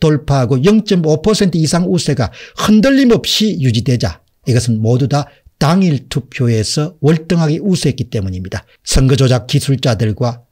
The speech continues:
선거 조작을 아는 세력들은 모든 것을 단념하고 침묵 모드에 들어가고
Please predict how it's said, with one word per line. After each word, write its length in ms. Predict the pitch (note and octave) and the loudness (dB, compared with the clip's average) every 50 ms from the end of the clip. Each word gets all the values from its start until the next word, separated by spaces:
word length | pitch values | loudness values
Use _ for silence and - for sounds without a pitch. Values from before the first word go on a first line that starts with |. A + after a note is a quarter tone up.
| _ _ | _ _
선거 300 | - - - C#3 C3 C#3 | -4 -2 0 2 2 2
조작을 380 | B2 C3 A#2 A#2+ A#2+ A2 A#2 A2+ | 2 2 2 2 2 2 0 0
아는 460 | G#2+ A2 A2+ A#2+ B2 C3+ C#3 D3 - - | 0 0 2 2 2 2 0 0 -4 -8
세력들은 640 | - - - C3+ B2 C#3 - - - B2 F#2+ E2+ - _ _ _ _ | -10 -6 -4 -2 -2 -2 -2 -4 -6 -6 -6 -8 -10 _ _ _ _
모든 360 | - A2 A2+ A#2 A2+ C#3+ D3 | 0 2 2 4 4 2 2
것을 360 | D3 D3+ - - F3+ F3+ F3 - - - - - - - | 0 0 0 0 -2 -2 -2 -6 -8 -10 -10 -12 -10 -6
단념하고 880 | - A2+ G#2+ G#2 G2+ G2+ G2+ F#2+ F#2 F#2 G2+ G2 F#2 C3+ C#3+ D3+ - _ _ _ _ | -2 -2 0 0 0 0 0 -2 -2 -2 -4 -4 -2 -4 -4 -4 -6 _ _ _ _
침묵 580 | - - - - A3+ G3+ G3 F3+ D#3 - - - - | -6 -2 0 0 2 2 2 2 0 -2 -6 -8 -4
모드에 560 | B2+ A2 G2+ F#2 - B2+ C3+ E3 F3+ - - _ _ _ _ | -2 -2 -2 -2 -2 -2 -2 -2 -2 -6 -10 _ _ _ _
들어가고 600 | - B2 G2 G2 F#2+ F#2+ F2+ F2 C#3+ D3+ F#3 - | -2 0 0 0 0 -2 -2 -2 -2 -4 -4 -6